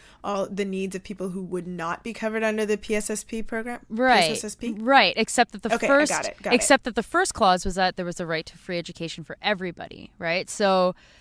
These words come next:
Speaker 1: Mm-hmm.
Speaker 2: it was a bit, I thought it was a bit strange that this was being, that this was the argument that was being used to throw this motion back to committee so that they didn't have to debate it.
Speaker 1: Oh, that is very strange. Was it, was there, like, a lot of dissent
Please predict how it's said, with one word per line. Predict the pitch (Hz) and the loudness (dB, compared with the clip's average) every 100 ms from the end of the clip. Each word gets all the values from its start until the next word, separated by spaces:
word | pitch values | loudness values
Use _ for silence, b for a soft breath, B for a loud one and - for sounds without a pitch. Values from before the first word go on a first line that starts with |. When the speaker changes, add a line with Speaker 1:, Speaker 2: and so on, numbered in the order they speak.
| b b b b - | b b b b -8
Speaker 1:
Mm-hmm. | 202 196 202 190 160 170 - | -6 -4 -4 -4 -8 -8 4
Speaker 2:
it | 254 262 | 6 6
was | 262 | 4
a | 277 | 0
bit, | 202 - 320 370 294 - | 8 10 10 8 4 2
I | 240 302 | 6 8
thought | 349 370 330 | 8 4 4
it | |
was | 311 | 2
a | 262 | -4
bit | 247 233 | -4 -6
strange | - - 285 311 220 202 202 | -6 -6 0 0 0 -4 -4
that | 214 202 | -4 -2
this | 233 - | -4 -4
was | 233 | -6
being, | 196 220 208 196 - | -4 -2 -2 -4 -4
that | 202 202 | -6 -2
this | 220 - | -2 -2
was | 196 | -8
the | 202 - | -8 -2
argument | 202 226 214 208 175 156 | 0 0 0 -2 -4 -4
that | 185 156 | -4 -4
was | 185 | -8
being | 165 180 180 180 | -10 -10 -10 -8
used | 180 175 175 170 - | -8 -8 -10 -12 -12
to | 180 - | -12 -12
throw | - 180 180 175 | -12 -6 -4 -4
this | 170 - | -6 -8
motion | 175 170 175 165 | -8 -8 -10 -4
back | 147 151 - | -2 -2 -6
to | 185 | -10
committee | - 233 277 185 170 170 - | -6 -2 -2 -2 -2 -4 -10
so | - 196 | -10 -6
that | 175 160 - | -4 -4 -6
they | 160 | -10
didn't | 156 | -12
have | 151 151 | -12 -12
to | - | -12
debate | 160 143 160 156 | -14 -6 -6 -6
it. | 220 | -8
Speaker 1:
Oh, | 226 | -10
that | 208 220 | -8 -4
is | 269 302 - | -4 -6 -6
very | 196 185 | -4 -2
strange. | 180 - 175 170 175 | -4 -6 -8 -8 -4
Was | 208 | 0
it, | 240 208 | 0 0
was | 214 202 | 0 0
there, | 214 | 0
like, | 208 202 | 0 0
a | |
lot | 190 180 | -2 -2
of | 190 185 | -2 -4
dissent | 180 - 175 269 | -6 -6 -6 -8